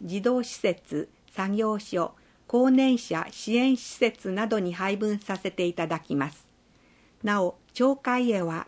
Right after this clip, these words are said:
共同募金と合わせてご協力をお願いしていますが、民生児童委員がお願いに伺った際に、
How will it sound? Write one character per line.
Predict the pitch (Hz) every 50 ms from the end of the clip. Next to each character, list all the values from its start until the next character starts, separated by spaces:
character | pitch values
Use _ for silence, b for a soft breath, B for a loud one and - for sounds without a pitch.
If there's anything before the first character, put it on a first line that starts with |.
| - -
共 | - 240 262 269
同 | 247 262 269 262
募 | 262 262 262
金 | - 247 220 202 180
と | - - 165
合 | 170 180
わ | 220 247
せ | - - 214 202
て | - - 170 170
ご | - - 185 180
協 | - - 240 233 233
力 | 233 233 226 - - 233 220
を | 202 185
お | 180 185
願 | 196 208 214 208 208 208
い |
し | 202 -
て | - 196 190
い | 185 185
ま | 180 180 196
す | - - -
が、 | 165 151 143 165 b b b b b b b b b b
民 | 214 247 269 269
生 | 269 - 262 254 254 254
児 | 247 226 214
童 | 233 240 247 247 -
委 | -
員 | 233 247 247 240 214 190
が | 170 160 165 - -
お | 180
願 | 175 202 226 233 226 226 220 226
い |
に | 220 220 214
伺 | 208 - 226 233 233 247 240
っ | 240 -
た | - 196 -
際 | - - 185 175 175 175
に、 | 170 160 160 -